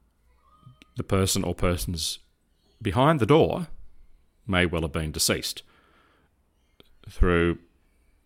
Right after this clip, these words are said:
suicide and, o-, of course, uh, murder and also murder-suicide. So I'm very, very much aware and in tune of,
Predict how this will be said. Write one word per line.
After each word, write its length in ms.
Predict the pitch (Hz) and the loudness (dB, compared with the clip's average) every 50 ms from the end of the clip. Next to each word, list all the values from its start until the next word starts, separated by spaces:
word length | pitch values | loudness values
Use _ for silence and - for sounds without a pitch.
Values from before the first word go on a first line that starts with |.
| _ _ _ - _ _ _ _ _ _ _ _ - | _ _ _ -20 _ _ _ _ _ _ _ _ -6
suicide 840 | - - - 120 113 117 104 - 110 95 95 95 92 92 92 90 - - - - - - - - _ _ _ - - - _ _ _ _ _ _ _ _ _ _ _ _ - | -2 2 4 6 6 6 6 4 4 4 4 4 4 2 0 -2 -6 -14 -18 -20 -20 -20 -20 -20 _ _ _ -20 -20 -20 _ _ _ _ _ _ _ _ _ _ _ _ -6
and, 560 | - 85 85 82 82 82 80 80 80 78 - - - - | -4 -2 0 0 0 -2 -2 -4 -6 -8 -10 -12 -8 -8
o-, 100 | 82 - | -8 -6
of 160 | - 90 - - | -6 -8 -8 -6
course, 500 | - - 90 82 78 80 - - - - - - - - - - _ _ _ _ _ _ _ _ _ _ _ - | -4 -2 -2 0 0 0 0 -2 -2 -4 -8 -20 -20 -20 -20 -20 _ _ _ _ _ _ _ _ _ _ _ -8
uh, 180 | 82 78 78 78 | -6 -4 -4 -4
murder 420 | 78 76 76 67 67 67 - - _ _ _ _ _ _ - - - - | -4 -4 -4 -4 -6 -8 -10 -12 _ _ _ _ _ _ -20 -18 -10 -6
and 240 | 78 80 80 82 | -6 -4 -2 -2
also 300 | 85 78 73 - - 80 | -2 -2 -4 -4 -4 -6
murder-suicide. 800 | 76 76 76 76 - - - - - - - - - - 82 - - - - - - - | -4 -4 -4 -4 -4 -4 -6 -6 -6 -10 -12 -12 -14 -20 -20 -20 -20 -20 -20 -20 -18 -10
So 480 | - - 104 101 98 98 98 95 98 - - - _ _ _ _ _ _ _ _ _ _ - - - | -6 0 2 4 6 6 6 6 4 2 -2 -8 _ _ _ _ _ _ _ _ _ _ -20 -10 -4
I'm 160 | - 95 98 | -4 -2 0
very, 240 | 95 107 107 110 107 | 2 2 4 4 4
very 340 | 98 92 92 90 87 87 82 - - _ _ - | 4 4 4 4 4 2 -2 -6 -14 _ _ -6
much 220 | 92 85 - - | -6 -6 -4 -4
aware 300 | 95 85 87 87 87 85 | -2 0 0 2 2 0
and 80 | 82 82 | 0 -2
in 100 | 82 82 | -2 -2
tune 320 | - - - 92 87 85 | -4 -2 -2 0 0 0
of, 220 | 82 80 76 - | -2 -4 -8 -12